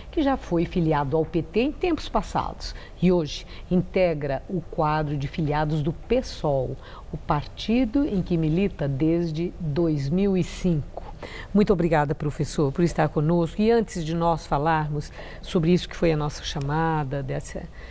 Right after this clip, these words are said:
horrível assassinato que abalou o país e muitos, muitos outros países no mundo, eu, vamos falar um pouco do que hoje chamou atenção todo dia, aliás, desde ontem. O Supremo Tribunal Federal tá no cenário, no centro do palco.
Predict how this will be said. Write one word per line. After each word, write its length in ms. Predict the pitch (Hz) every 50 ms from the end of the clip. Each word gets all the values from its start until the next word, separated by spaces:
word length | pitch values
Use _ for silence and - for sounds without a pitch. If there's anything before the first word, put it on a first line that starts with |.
| - - - - - - - - - - - - - - - - - - - - - - - - -
horrível 420 | 220 170 127 170 214 196 147 156
assassinato 680 | 151 - - 151 143 - - 175 151 143 151 151 - -
que 500 | - - 175 147 127 123 - - - - - - - - - - - - -
abalou 560 | - 175 156 160 175 165 170 170 175 175 151 - -
o 80 | 180 156
país 600 | - - 156 143 147 165 185 180 165 156 139 143
e 60 | 156
muitos, 580 | 160 185 202 190 147 - - - - - - - - - - - - -
muitos 440 | 202 208 208 180 - - - - 151
outros 280 | 165 156 147 - -
países 380 | - - 151 143 151 156 147 143
no 100 | 156 143
mundo, 460 | 151 175 185 175 165 151 131 139 135 - - - - - - - - -
eu, 200 | 466 427 370 320
vamos 200 | - 381 381 -
falar 200 | - 285 233 240
um 40 |
pouco 240 | 226 - 233 208 -
do 120 | 226 247 -
que 200 | - 302 294 277
hoje 400 | - 254 277 311 277 202 139 135
chamou 300 | - - 185 170 160 165
atenção 520 | 160 - 156 156 156 - - 151 156 156 -
todo 320 | - 202 202 180 160 160 151
dia, 260 | 135 139 160 156 151
aliás, 300 | 147 156 156 160 160 143
desde 400 | 135 202 214 226 226 196 160 202
ontem. 680 | 214 208 202 208 202 185 - - - 170 143 131 131 - - - - - - -
O 40 | -
Supremo 440 | - - 170 - - 175 175 170 156
Tribunal 480 | - 180 170 139 160 156 160 156 165
Federal 500 | 160 - 180 165 151 156 147 151 160 165
tá 140 | 170 - 175
no 80 | 160 156
cenário, 760 | - - - - 165 147 147 147 156 151 147 143 139 139 131
no 120 | 143 147
centro 520 | - - - - 214 208 - - 147 151
do 100 | 139 151
palco. 540 | 147 - 160 156 - - - - - - -